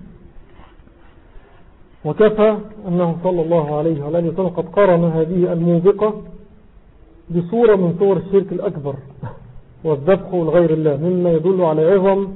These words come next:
هذه المعصية، وأنها تعد من أكبر الكبائر. و-، <laughs>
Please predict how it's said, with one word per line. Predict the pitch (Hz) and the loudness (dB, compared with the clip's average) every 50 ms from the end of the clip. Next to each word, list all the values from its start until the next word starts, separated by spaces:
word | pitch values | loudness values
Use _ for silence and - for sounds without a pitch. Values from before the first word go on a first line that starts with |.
| - - - - - - - - 160 | -14 -16 -18 -20 -20 -20 -14 -6 -2
هذه | 156 156 151 165 190 175 190 175 | 0 0 0 0 -2 -2 -2 -2
المعصية، | 170 165 165 165 160 156 156 - 190 175 156 - - - - - - - - - - | -4 -4 -4 -4 -4 -4 -4 0 0 0 0 0 -4 -12 -18 -20 -20 -20 -18 -10 -8
وأنها | 151 156 151 | -6 -4 -4
تعد | 151 160 175 180 165 | -2 -2 -4 -2 -2
من | 170 170 170 170 | -4 -6 -6 -6
أكبر | 208 190 175 160 160 180 180 175 | -8 -10 -10 -8 -4 -4 -4 -4
الكبائر. | 160 - 156 151 143 147 - - - - - - - - - - - - - - - - - - - - - - - - - - - - - - - - - - - - - - - - - - - - | -4 -6 -6 -4 -4 -4 -6 -8 -16 -20 -20 -20 -20 -20 -20 -20 -20 -20 -20 -20 -20 -20 -20 -20 -20 -20 -20 -20 -20 -20 -20 -20 -20 -20 -20 -20 -20 -20 -20 -20 -20 -20 -20 -20 -20 -20 -20 -10 -2 2
و-، | 202 208 | 4 4
<laughs> | 208 | 4